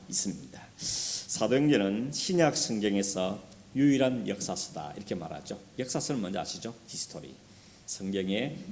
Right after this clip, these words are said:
여러 일어난 사건들을 기록하는 것입니다. 그렇기 때문에 사건들이 많기 때문에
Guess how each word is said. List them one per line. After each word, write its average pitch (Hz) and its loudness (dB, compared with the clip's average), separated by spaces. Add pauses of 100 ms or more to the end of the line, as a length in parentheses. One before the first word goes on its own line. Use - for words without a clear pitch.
여러 98 2
일어난 120 4
사건들을 110 0
기록하는 87 0
것입니다. - -10 (260)
그렇기 123 -2
때문에 123 4
사건들이 - 2
많기 98 0
때문에 92 0